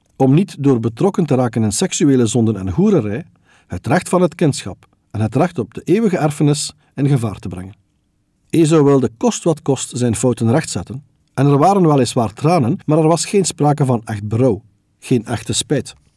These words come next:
Esau was als de dief die begon te huilen toen hij betrapt werd en zei dat het hem speet. Maar het speet hem niet dat hij een dief was.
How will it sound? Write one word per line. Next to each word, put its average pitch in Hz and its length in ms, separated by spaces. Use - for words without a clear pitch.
Esau 170 360
was 175 240
als 120 200
de 110 120
dief 202 200
die 175 140
begon 151 260
te 147 120
huilen 117 260
toen 135 140
hij 117 140
betrapt 156 380
werd - 340
en 135 160
zei 120 200
dat 117 120
het 104 100
hem 104 120
speet. - 460
Maar 123 140
het 113 100
speet 143 300
hem 110 180
niet 175 120
dat - 180
hij 113 100
een 113 120
dief 190 200
was. - 320